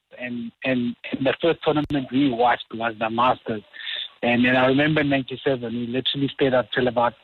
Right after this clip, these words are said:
half past one in the morning to watch Tiger win, win, you know. And so yesterday, even after everything had, had sort of settled down and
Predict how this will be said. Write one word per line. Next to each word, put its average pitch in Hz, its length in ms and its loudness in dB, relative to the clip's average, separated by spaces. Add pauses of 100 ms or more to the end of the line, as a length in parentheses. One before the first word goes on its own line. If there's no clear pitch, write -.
(100)
half - 260 2 (140)
past - 180 0
one 127 300 4
in 123 140 2
the 117 80 0
morning 123 400 0 (760)
to 127 60 2
watch 127 220 4 (480)
Tiger 127 300 2
win, 123 400 -2
win, 135 220 2 (160)
you 131 100 2
know. 139 160 2 (360)
And 131 140 2
so 160 80 4
yesterday, 165 440 2
even 165 400 0
after 156 260 2
everything 151 440 0
had, 135 160 2 (140)
had 135 180 -2 (280)
sort 165 140 2
of 160 180 4
settled 156 360 2
down 135 340 4
and 127 100 -4